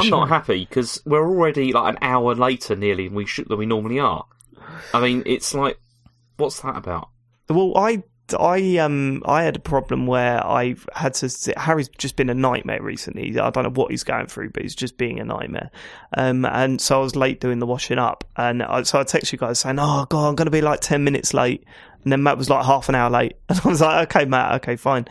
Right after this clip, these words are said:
Speaker 3: So then we all got on at nine thirty, and then Matt, what's going on with you?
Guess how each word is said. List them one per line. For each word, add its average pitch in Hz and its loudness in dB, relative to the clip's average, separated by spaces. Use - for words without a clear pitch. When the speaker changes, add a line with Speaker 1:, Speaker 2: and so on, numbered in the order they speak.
Speaker 3:
So - -2
then 160 2
we 165 4
all 175 2
got 160 2
on 147 2
at 143 2
nine 143 2
thirty, 139 2
and 135 2
then 143 -2
Matt, 151 0
what's 165 0
going 170 0
on 165 0
with 170 2
you? 160 0